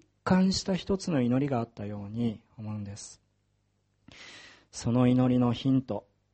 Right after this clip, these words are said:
ヒントが同じルカの福音書の二十二章、二十二章の三十九節からの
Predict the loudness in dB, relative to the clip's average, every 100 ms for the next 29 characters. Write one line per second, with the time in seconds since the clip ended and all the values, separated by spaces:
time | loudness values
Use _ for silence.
0 | _ _ -10 -10 -10 -10 -6 -6 -8 -20
1 | -20 -10 -8 -6 -4 -2 -4 -4 -8 -12
2 | -10 -10 -8 -6 -4 -2 -2 -2 -2 0
3 | -2 -4 _ _ _ _ _ _ _ _
4 | _ _ _ -10 -8 -6 -6 -6 -8 -8
5 | -8 -4 -4 -6 _ _ _ _ _ _
6 | _ _ _ -18 -8 -4 -2 -2 -2 -2
7 | -2 0 -2 -4 -6 -6